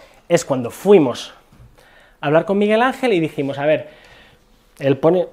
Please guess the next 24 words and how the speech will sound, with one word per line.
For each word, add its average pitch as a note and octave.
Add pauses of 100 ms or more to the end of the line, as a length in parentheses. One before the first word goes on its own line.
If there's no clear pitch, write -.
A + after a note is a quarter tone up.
(140)
él C3
te C#3
presenta E3
un D3+
show D#3+
de E3+
una B2+
hora, E3
¿no? D#3
Y, E3+
y D#3
la C#3
magia G3
tiene, F#3
es F3+
como F3
un F3+
pastel F#3
con F#3
muchas E3
capas. - (280)
Está B2+
la E3
música, B2+